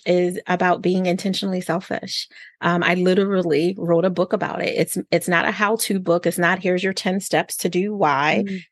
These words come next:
Speaker 1: It's, "This is what it looks like not being selfish." This is how my life could have been if I would have continued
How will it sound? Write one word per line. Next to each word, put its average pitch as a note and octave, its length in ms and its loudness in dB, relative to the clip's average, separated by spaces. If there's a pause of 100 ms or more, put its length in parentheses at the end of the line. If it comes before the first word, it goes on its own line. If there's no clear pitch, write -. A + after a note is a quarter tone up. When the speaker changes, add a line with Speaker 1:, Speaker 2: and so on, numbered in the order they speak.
(120)
Speaker 1:
It's, G3 420 0 (360)
"This G#3+ 260 2
is B3+ 140 -2
what A3+ 100 4
it F3+ 100 -2
looks F#3 240 -6
like E3 380 0 (140)
not F3 300 0
being A#3 200 2
selfish." C4+ 640 -4 (300)
This G#3+ 220 2
is A#3 100 -4
how A3 160 0
my F#3 160 2
life F3 360 2
could G3+ 220 0
have G3+ 180 -2
been F#3 300 2
if - 220 0
I E3+ 120 0
would F3 160 0
have E3+ 160 -2
continued G3 760 -2